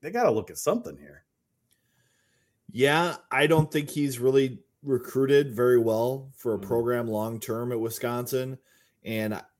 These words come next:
Speaker 2: I kinda echo some of the messages we hear. You wanna be a successful college program. You're not just developing talent. You can do both. You, you do wanna have talent come to your program.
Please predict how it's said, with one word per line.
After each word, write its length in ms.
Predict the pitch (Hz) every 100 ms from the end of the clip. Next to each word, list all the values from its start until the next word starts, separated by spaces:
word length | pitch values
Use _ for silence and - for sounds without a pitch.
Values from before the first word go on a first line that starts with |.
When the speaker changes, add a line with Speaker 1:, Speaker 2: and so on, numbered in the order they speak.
| 92
Speaker 2:
I 360 | 110 120 117 -
kinda 500 | - 101 123 120 -
echo 320 | 101 113 123
some 200 | 120 120
of 60 | 123
the 60 |
messages 500 | 117 117 117 120 117
we 140 | 113 110
hear. 460 | 117 120 120 85 - _ _ _ _ _ _ _
You 180 | 135 135
wanna 380 | 127 131 160 139
be 220 | 113 127
a 40 |
successful 680 | 113 101 - - 110 - 101
college 400 | 92 98 98 87
program. 480 | - 98 82 80 73
You're 100 | 92
not 360 | 107 131 143 -
just 320 | 123 123 -
developing 640 | 101 90 98 101 92 82
talent. 460 | - 95 87 73 - _ _ - -
You 120 | 135
can 280 | 147 233 254
do 120 | 151
both. 460 | 107 101 101 - - _ _ _
You, 240 | 139 151 151
you 140 | 139 143
do 180 | 131 170
wanna 260 | 170 139
have 320 | 135 127 120 -
talent 360 | 123 123 117
come 180 | 110 123
to 60 | 123
your 80 |
program. 580 | 120 117 110 107 110 120